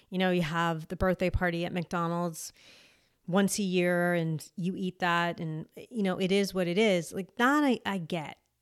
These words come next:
but I don't understand the constant consumption of it now in everything, everything you bring home. When I came home today and I knew I wanted to record,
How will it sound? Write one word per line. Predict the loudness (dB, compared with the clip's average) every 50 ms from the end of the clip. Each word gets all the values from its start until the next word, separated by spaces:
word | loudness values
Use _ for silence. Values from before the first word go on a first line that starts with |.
| _ -8
but | -8 -2 0 2 2 2 0 -4 _ _ _
I | -6 -4 -4
don't | -4 -2 0 0 2 4 4 2
understand | 2 0 0 -2 -4 -4 -4 -2 -2 -2 -2 -4
the | -6
constant | -8 -10 -14 -14 -14 -8 -4 -2 0 0 -2 -4 -6 -6 -4 -4 -4 -6 -8 -12
consumption | -6 -4 -4 -4 -4 -4 -4 -2 0 0 0 -2 -4 -4 -4
of | -4 -6
it | -6 -6 -2
now | -2 0 0 2 0 0 0
in | -2 -4 -6 -6 -6
everything, | -8 -6 -6 -6 -6 -6 -6 -6 -8 -10 -10 -8 -10 -14 -16 -18 -20 -20 _ _ _ _ -2
everything | -2 0 2 2 0 0 0 0 -2 0 0 0
you | 0 -2
bring | -2 -2 -2 -2 -2
home. | -2 -2 0 0 0 0 -2 -2 -6 -10 -18 -20 -20 -20 -20 -20 _ _
When | _ 2 2
I | 2
came | 2 2 2 2 4
home | 4 4 2 2 0
today | -2 -2 -2 0 0 0 -2 -2 -4 -4
and | -4 -4 -2 -2
I | 0
knew | 0 0 0
I | 0 0
wanted | 0 -2 -2 -4
to | -4 -4
record, | -4 -4 -4 -4 -2 0 2 4 4 2 2 0 -2 -6